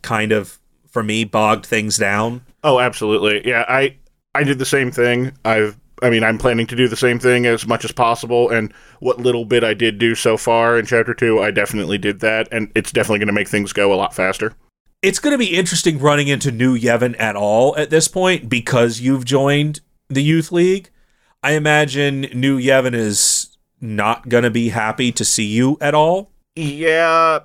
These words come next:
Speaker 2: the guy definitely makes it sound, or the guy we were looking at definitely makes it sound like whichever side you pick, you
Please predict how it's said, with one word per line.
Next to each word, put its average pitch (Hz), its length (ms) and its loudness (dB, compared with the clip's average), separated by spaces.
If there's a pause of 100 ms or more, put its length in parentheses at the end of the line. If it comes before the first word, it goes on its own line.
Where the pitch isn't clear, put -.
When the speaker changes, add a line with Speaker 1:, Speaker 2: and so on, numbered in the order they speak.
(100)
Speaker 2:
the 160 140 -2
guy 170 280 2
definitely 151 400 0
makes 139 200 2
it 131 80 -6
sound, 131 400 0 (100)
or 120 240 4 (180)
the 131 100 -4
guy 131 200 2
we 127 140 -2
were 120 100 -2
looking 120 260 0
at 110 100 0
definitely 117 280 0
makes 113 200 2
it 101 60 -12
sound 123 280 2
like 107 160 -2
whichever 113 340 0
side 117 260 -2
you 107 120 -10
pick, 120 360 -2
you 110 140 -4